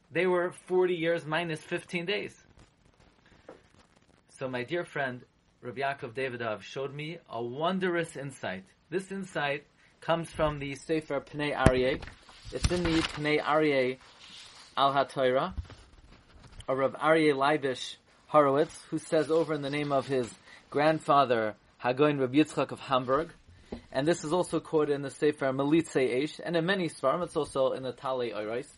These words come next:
An amazing cheshbon. Rashi says that about the Meraglim, the Pasuk says, "Kulam Anoshim," Rashi comments, "Kol Anoshim Shebemikra Lashon Chashivos,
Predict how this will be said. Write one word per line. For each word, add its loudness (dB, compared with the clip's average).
An 2
amazing 2
cheshbon. -6
Rashi 2
says 2
that 0
about 0
the -6
Meraglim, 0
the -18
Pasuk -12
says, 0
"Kulam -2
Anoshim," -4
Rashi -6
comments, -4
"Kol -2
Anoshim -2
Shebemikra -4
Lashon -4
Chashivos, -8